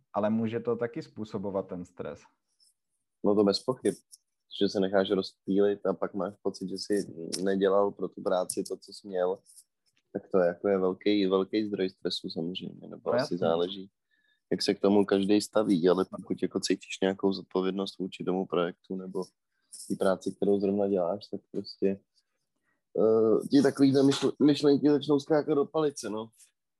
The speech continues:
Speaker 1: Hlavně
Speaker 2: A to
Speaker 1: tam
Speaker 2: je
Speaker 1: je, no, po-, ještě povídej.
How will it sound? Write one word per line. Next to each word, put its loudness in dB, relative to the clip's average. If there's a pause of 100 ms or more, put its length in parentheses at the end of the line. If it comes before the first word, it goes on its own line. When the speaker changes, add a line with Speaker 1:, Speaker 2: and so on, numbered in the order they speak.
(240)
Speaker 1:
Hlavně -2
Speaker 2:
A 2
to 0
Speaker 1:
tam 6
Speaker 2:
je 4
Speaker 1:
je, -2 (600)
no, -2
po-, -12
ještě -12
povídej. -10